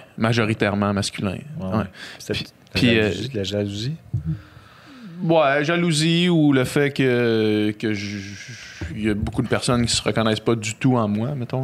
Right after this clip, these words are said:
Speaker 1: là.
Speaker 2: Mm-hmm.
Speaker 1: Puis, euh, puis en tout cas, moi, il fut un temps où est-ce que je, je bloquais, genre, systématiquement, parce qu'il y en avait trop. Il y avait trop de monde qui m'écrivait de la shit, là. Fait que c'était juste, hey, je bloque, bloque ça, bloque ça, bloque
Speaker 2: Ben.
Speaker 1: ça. J'ai dû bloquer à peu près cinq cents personnes.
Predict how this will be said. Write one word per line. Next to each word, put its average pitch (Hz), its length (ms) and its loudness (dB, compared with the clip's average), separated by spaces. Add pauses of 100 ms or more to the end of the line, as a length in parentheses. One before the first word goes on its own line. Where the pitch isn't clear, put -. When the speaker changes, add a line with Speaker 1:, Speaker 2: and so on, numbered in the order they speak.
Speaker 1:
là. 139 80 2
Speaker 2:
Mm-hmm. 135 240 6 (400)
Speaker 1:
Puis, 123 220 6
euh, 107 480 4
puis 131 140 2
en 117 40 2
tout - 140 -2
cas, 147 100 6
moi, 156 200 4
il 131 140 0
fut - 220 -4
un 139 100 2
temps 165 180 4
où 151 40 2
est-ce 131 100 0
que 131 120 2
je, 117 160 0
je 113 160 -2
bloquais, 120 500 2
genre, - 220 -16
systématiquement, - 880 0 (140)
parce 98 180 0
qu'il 107 160 2
y 101 120 2
en 98 100 0
avait 98 220 0
trop. - 220 -6 (440)
Il 104 40 2
y - 20 4
avait 107 80 4
trop 127 180 2
de 120 40 2
monde 120 240 2
qui 110 120 -4
m'écrivait 107 380 2
de 107 60 4
la 98 120 2
shit, - 340 0
là. 107 260 4
Fait 101 140 -4
que - 60 -6
c'était 104 160 0
juste, 104 240 0
hey, - 180 -4
je - 440 -4
bloque, 101 300 4
bloque 117 300 2
ça, 104 200 2
bloque - 200 -2
ça, - 140 -2
bloque - 140 -2
Speaker 2:
Ben. 127 100 4
Speaker 1:
ça. 113 60 2
J'ai 120 140 2
dû 139 100 0
bloquer 175 300 4
à 135 60 4
peu 107 80 0
près 117 140 -2
cinq 107 200 0
cents 101 140 0
personnes. - 320 -6